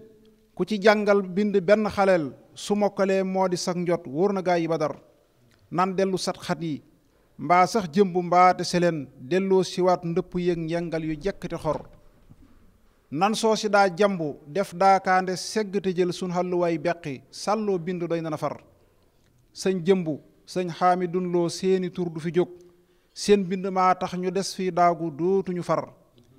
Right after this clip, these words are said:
Alxatu yabqa zamanan baada katibihi,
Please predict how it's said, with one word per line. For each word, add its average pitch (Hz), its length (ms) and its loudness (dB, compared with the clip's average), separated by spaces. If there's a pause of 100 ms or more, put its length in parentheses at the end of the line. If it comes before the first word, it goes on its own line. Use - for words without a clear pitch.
(220)
Alxatu 170 460 -4
yabqa 175 400 0
zamanan 165 580 0
baada 160 300 -2
katibihi, 147 680 -6